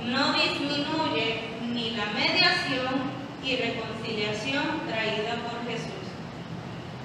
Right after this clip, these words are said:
Todo lo contrario. Por esto decimos que María es intercesora y lo es por excelencia,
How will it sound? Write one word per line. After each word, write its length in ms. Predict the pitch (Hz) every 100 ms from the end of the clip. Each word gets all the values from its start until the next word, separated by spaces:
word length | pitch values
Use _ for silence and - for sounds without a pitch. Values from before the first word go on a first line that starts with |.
| - - -
Todo 360 | 262 285 311 302
lo 180 | 247
contrario. 760 | 247 247 240 240 240 240 - - - - - - - - - -
Por 200 | 247 262
esto 400 | 302 - 226 226 214 220 - - - - -
decimos 560 | 254 262 262 311 320 320 320
que 180 | 269 254
María 840 | 254 233 233 277 262 214 214 - - 247
es 320 | 262 262 294
intercesora 1080 | 285 254 247 247 247 226 226 240 240 240 - - - - - - - -
y 180 | 269 254
lo 100 | 254
es 320 | 269 320 - -
por 120 | 262 240
excelencia, 920 | 226 - 214 208 214 214 214 -